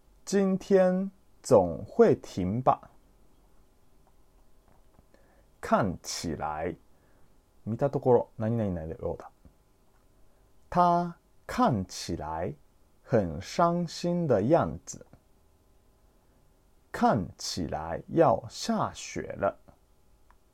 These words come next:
看起来他不是个好人。一会儿、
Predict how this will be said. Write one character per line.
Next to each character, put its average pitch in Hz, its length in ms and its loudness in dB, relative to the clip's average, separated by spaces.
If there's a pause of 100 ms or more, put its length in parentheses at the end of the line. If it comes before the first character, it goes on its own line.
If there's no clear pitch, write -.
(1200)
看 156 340 2 (140)
起 - 300 -8
来 90 360 -8 (480)
他 151 360 -2 (100)
不 104 260 -2
是 - 400 -2
个 82 220 -2
好 - 460 -4
人。 87 440 -6 (2000)
一 180 240 4
会 80 280 -4
儿、 98 440 0